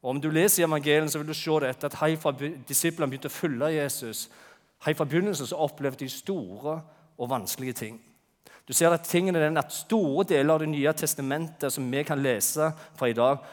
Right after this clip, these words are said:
er skrevet fra fengselsceller. Tenk på det. Store deler av Det nye testamentet er skrevet fra fengselsceller. Og av alle disiplene til Jesus så var det kun en som fikk oppleve en naturlig død.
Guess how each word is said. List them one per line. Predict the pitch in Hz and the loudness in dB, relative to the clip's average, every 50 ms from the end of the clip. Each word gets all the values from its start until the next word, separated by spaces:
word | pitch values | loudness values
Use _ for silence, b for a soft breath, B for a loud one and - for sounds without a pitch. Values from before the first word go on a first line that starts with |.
| B B - | B B -6
er | 113 - | -2 0
skrevet | - - - - 143 143 135 117 104 104 127 135 | 0 0 -2 -2 0 2 4 4 2 2 0 -4
fra | - 139 117 - | -4 -4 -6 -6
fengselsceller. | - - 120 143 175 - - 127 113 - 110 101 104 107 113 117 110 - _ | -6 -8 -8 -6 -6 -6 -4 -4 -4 -4 -4 -6 -8 -8 -10 -12 -16 -16 _
Tenk | - 180 196 - | -10 -10 -10 -10
på | - 147 | -12 -14
det. | 127 113 107 107 _ _ _ _ _ _ _ _ _ _ _ _ _ _ _ _ _ _ _ _ _ _ _ _ _ _ _ _ _ _ _ _ _ _ _ _ _ _ _ _ _ | -14 -14 -14 -16 _ _ _ _ _ _ _ _ _ _ _ _ _ _ _ _ _ _ _ _ _ _ _ _ _ _ _ _ _ _ _ _ _ _ _ _ _ _ _ _ _
Store | - - - 175 175 156 151 190 170 | -16 -4 -2 0 0 0 0 0 0
deler | 156 143 143 151 147 | 2 2 2 2 0
av | |
Det | 147 147 143 | 0 0 -2
nye | 131 120 131 131 | -2 -4 -6 -4
testamentet | - 160 151 - 135 123 - 127 117 | -6 -6 -6 -6 -8 -8 -8 -6 -4
er | |
skrevet | - - 120 117 113 117 | -4 -4 -4 -6 -6 -6
fra | 120 117 - 123 | -10 -10 -10 -10
fengselsceller. | 131 143 - - 143 - - 113 110 104 107 117 - _ _ _ _ _ _ _ _ _ _ _ _ _ _ _ _ _ _ _ _ _ b b b b b b | -10 -10 -10 -12 -12 -12 -10 -10 -12 -12 -14 -18 -20 _ _ _ _ _ _ _ _ _ _ _ _ _ _ _ _ _ _ _ _ _ b b b b b b
Og | - 123 143 | -2 0 4
av | 156 175 185 | 6 8 8
alle | 185 170 185 185 | 8 8 6 4
disiplene | 208 190 - - 196 196 196 185 170 156 156 | 2 2 2 2 2 0 2 0 0 0 0
til | 160 156 160 | 0 0 2
Jesus | 170 196 185 - - 139 | 2 2 2 0 -2 -4
så | - 143 | -6 -4
var | 135 147 156 | -2 -2 -2
det | 160 - | -2 -4
kun | - 180 180 | -6 -8 -6
en | 147 135 147 170 - | -4 -4 -4 -2 -4
som | 151 | -6
fikk | 139 135 131 135 | -6 -6 -6 -4
oppleve | 135 135 - 135 131 131 | -4 -4 -4 -6 -4 -4
en | 131 120 | -4 -4
naturlig | 120 120 - 127 123 123 123 123 113 | -6 -6 -8 -8 -6 -6 -6 -6 -6
død. | - 131 127 127 123 120 | -6 -4 -4 -4 -4 -6